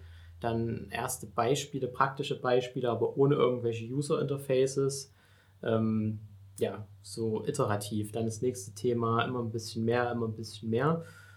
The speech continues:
Und dann irgendwann habe ich dann ein Buch bekommen, äh, wo man dann über zwanzig Kapitel hinweg eine App aufgebaut hat.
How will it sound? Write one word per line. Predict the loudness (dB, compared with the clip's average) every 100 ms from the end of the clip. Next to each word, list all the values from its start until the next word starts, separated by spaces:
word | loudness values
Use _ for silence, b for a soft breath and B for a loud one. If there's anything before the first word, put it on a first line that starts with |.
| B B
Und | 2
dann | 4 4 4
irgendwann | 6 6 4 4 4 4 2 -2 -8
habe | -2 -2
ich | 0
dann | -2
ein | -4 -2
Buch | -2 -2
bekommen, | -2 -4 -2 -2 0 0 -4 -8 -6
äh, | -4 -2 -2 -4 -2
wo | 0
man | 0 -2
dann | -2 -2 -4
über | -4 -2 0
zwanzig | 2 2 2 -4
Kapitel | -4 -4 -2 0
hinweg | 2 0 0
eine | -2 -2
App | -2
aufgebaut | -4 -4 -4 0 0 0
hat. | -4